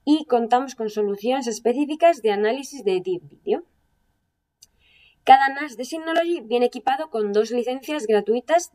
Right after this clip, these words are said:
de videovigilancia y además pueden adquirirse más licencias adicionales en función de las necesidades de cada usuario y teniendo en cuenta las limitaciones de cada modelo concreto de nas de Synology,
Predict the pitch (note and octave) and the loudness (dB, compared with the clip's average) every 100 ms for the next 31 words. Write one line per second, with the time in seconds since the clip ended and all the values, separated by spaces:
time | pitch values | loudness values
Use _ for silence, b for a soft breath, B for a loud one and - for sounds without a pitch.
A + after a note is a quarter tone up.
0 | F#3+ G#3+ F#3 E3+ G3 - D#4 D4 D4 D#4+ | 4 4 4 -4 -8 -8 -10 -10 -8 -10
1 | b b b _ C#4 D4+ - A#3+ G#3+ G#3+ | b b b _ 0 0 4 2 4 2
2 | B3+ D4+ - - G#3+ G3+ F#3+ G3 F#3+ F3+ | -2 -8 -8 -2 0 0 -2 -4 -4 -6
3 | F3 G3+ G#3+ A3+ A#3 A3+ F#3 F3+ G#3+ A#3 | 0 0 4 2 2 0 -2 -2 0 2
4 | B3+ C#4 F4+ - - - A#3 G#3 G#3 B3+ | 2 0 -4 -8 -8 -4 0 0 0 0
5 | A#3 F3+ E3+ F3 F3 E3+ F3+ G#3+ C4+ - | 2 0 0 -6 -10 -6 0 0 0 -10
6 | - E3+ D#3 D#3 D3+ C#3 - A#3 - _ | -8 -4 -2 -4 -8 -10 -2 -2 -4 _
7 | B B _ B3 B3+ G#3+ G#3 G#3+ G3 A#3 | B B _ -2 0 2 6 6 4 -4
8 | B3+ D#4 - - G3+ F#3 F3+ F3 F3 F3 | -4 -4 -6 0 2 2 0 -8 -8 -8
9 | F3+ G#3+ A#3 C4+ F#3+ - F3+ F#3 E3+ F#3+ | -6 -4 -4 -6 -4 -2 -2 -2 -4 0
10 | G3+ F3 E3+ G3 G#3 D3+ C#3 D3+ D#3+ - | 0 0 -6 -4 -4 -6 -6 -6 -2 -4
11 | - G#4+ B3 C4 C4 C4+ D#4+ | -4 -8 -4 -2 -2 -4 -8